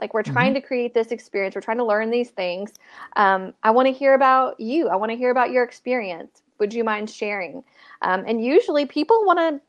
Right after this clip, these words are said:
Speaker 1: they wanna talk. They wanna share about their own experience and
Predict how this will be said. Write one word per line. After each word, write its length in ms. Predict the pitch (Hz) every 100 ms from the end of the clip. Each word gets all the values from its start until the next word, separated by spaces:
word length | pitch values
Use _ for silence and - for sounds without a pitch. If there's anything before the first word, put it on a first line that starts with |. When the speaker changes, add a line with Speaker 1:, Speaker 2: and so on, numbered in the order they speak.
| -
Speaker 1:
they 100 | 247
wanna 220 | 294 381
talk. 340 | - 311 -
They 140 | - 226
wanna 180 | 262
share 300 | 285 - 285
about 240 | 381 202 196
their 160 | 190
own 100 | 180
experience 680 | 180 - - 180 180 180 208
and 200 | 190 190